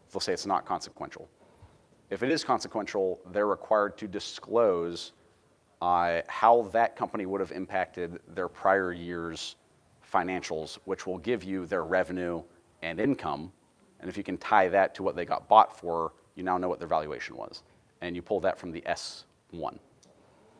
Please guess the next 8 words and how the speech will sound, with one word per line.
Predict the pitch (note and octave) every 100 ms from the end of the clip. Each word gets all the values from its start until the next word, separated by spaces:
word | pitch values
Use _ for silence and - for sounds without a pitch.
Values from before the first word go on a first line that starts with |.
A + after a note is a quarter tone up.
| - _ _ - - _ _ _ _ _ _ _ _ _ _ _ _ _ _ _ -
We're | A#2
gonna | C3
focus | - B2 -
on | A#2
the | F2+
Form | - A2 F2+ G2 F#2
D, | F3+ C3+
though. | G2 F2 G2